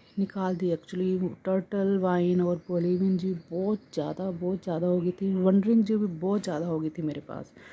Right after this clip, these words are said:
सारे pots पे मैं पहले लगाती रहती थी, अब मैंने निकाल ली है उसकी, उसकी जगह पे मैंने seasonal छोटे छोटे लगाए हैं या कुछ vinca वगैरह मैंने लगाने थे, तो इसलिए मुझे,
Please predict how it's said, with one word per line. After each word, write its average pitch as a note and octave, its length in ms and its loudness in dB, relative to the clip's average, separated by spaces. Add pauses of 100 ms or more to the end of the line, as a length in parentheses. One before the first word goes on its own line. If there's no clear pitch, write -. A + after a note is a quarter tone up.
(340)
सारे G#3 220 0
pots F3 300 -4
पे F#3 140 -6
मैं F3+ 300 2
पहले E3+ 280 -2
लगाती E3 380 -2
रहती E3 280 -6
थी, F#3+ 180 -4 (400)
अब F#3+ 100 -4
मैंने F#3+ 220 2
निकाल F#3 360 0
ली A3+ 140 4
है A3+ 60 4
उसकी, G#3 240 -4
उसकी - 260 -4
जगह F#3+ 200 0
पे F#3+ 160 0
मैंने G3 160 2
seasonal G3 500 2
छोटे G3+ 200 -2
छोटे G3 200 -4
लगाए F#3 380 2
हैं F#3 180 2
या F#3+ 240 0
कुछ - 320 -6 (420)
vinca G3 240 4
वगैरह F#3+ 300 2
मैंने F3+ 180 4
लगाने E3+ 360 0
थे, G3+ 200 -2 (680)
तो G3 60 -2
इसलिए F#3 320 -2
मुझे, F3 360 -2